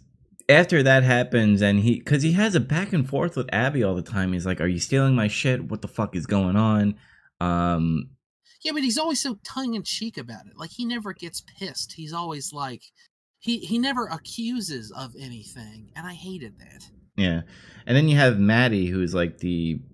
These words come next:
Speaker 1: I, I, I don't wanna, like, offend anybody, but he was, like, autistic, but, like, genius at the same time.
Speaker 2: Yeah, no, he was. I
Speaker 1: Yeah.
Speaker 2: mean, I don't think that's offensive. Like, I'm pretty sure that, that that's how they were portraying him on purpose. Like, he,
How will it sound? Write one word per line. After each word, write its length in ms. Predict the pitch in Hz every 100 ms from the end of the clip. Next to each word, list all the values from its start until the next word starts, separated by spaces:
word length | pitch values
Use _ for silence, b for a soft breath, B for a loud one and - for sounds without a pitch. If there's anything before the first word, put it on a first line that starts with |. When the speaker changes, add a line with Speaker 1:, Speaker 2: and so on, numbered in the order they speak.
| - - - - -
Speaker 1:
I, 80 | 107
I, 300 | 101 90 - -
I 80 | 95
don't 140 | 95
wanna, 200 | 95 90
like, 240 | 82 78 -
offend 320 | 87 - 90
anybody, 380 | 85 85 80 82
but 180 | 82 71
he 100 | 101
was, 140 | 113
like, 140 | 110 104
autistic, 640 | 101 98 117 107 113 -
but, 220 | 98 - -
like, 240 | 90 82 - - 104
genius 560 | - 98 107 117 123
at 120 | 98 87
the 80 |
same 260 | 90 101 92
time. 460 | 82 92 98 123 b b b b
Speaker 2:
Yeah, 220 | 294 214 208
no, 160 | 240
he 160 | 220 285
was. 360 | 196 123 180 -
I 80 | -
Speaker 1:
Yeah. 100 | 98
Speaker 2:
mean, 80 | 165
I 120 | 180
don't 140 | 196 226
think 180 | -
that's 180 | 156 139
offensive. 600 | 127 - 160 196 117 113
Like, 180 | 123 -
I'm 120 | 147
pretty 340 | - 156 151 123
sure 500 | - 147 135 123 117
that, 180 | 113 - -
that 240 | 143 120
that's 240 | 143 143
how 180 | - 139
they 160 | 127 120
were 180 | 117 110
portraying 420 | _ 131 123 113
him 140 | 113
on 140 | 110 101
purpose. 540 | - 110 76 - -
Like, 140 | 82 -
he, 260 | 120 113